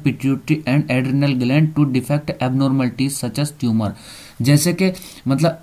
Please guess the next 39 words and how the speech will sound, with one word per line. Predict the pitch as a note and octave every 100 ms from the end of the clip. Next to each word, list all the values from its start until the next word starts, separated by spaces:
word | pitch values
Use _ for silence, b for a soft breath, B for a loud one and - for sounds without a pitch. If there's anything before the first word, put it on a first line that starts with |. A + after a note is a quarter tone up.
| C#3
इसमें | D#3+ D#3 F3+
जो | E3+
होता | C#3+ C#3
है | G2 - C#3+
एमआरआई | D#3+ D#3 D#3+
भी | E3 F3+
की | E3
जा | E3 E3
सकती | D#3 D#3 E3
है, | F3 -
एमआरआई | C#3 C#3+ D3 D3+
की | D#3
जाती | D3+ D3 D3 D#3
है, | D#3+ - - -
एमआरआई | B2+ C#3+ C#3+ D3+
सीटी | D#3 D3 D3+ D#3
scan | D#3 D#3+
की | D#3 D#3+
जाती | D#3+ D#3+
है | F3+
और | C3+ D3+ B2
एमआरआई | C3+ C#3+ D3
की | D3 D3
जाती | C#3 C3 D3+
है। | C#3+
ये |
किस | D#3 F#3+ F#3
लिए | G3 F3
की | D3+
जाती | C#3 B2+ D#3+
है | E3+
कि | E3
इसमें | D3 F#3
हम | F3+ E3+
देखते | C#3+ B2+ C3
हैं | D3
कि | E3+
pituitary | D3+ C3 C#3 C#3 D#3
gland, | D3 D3 D#3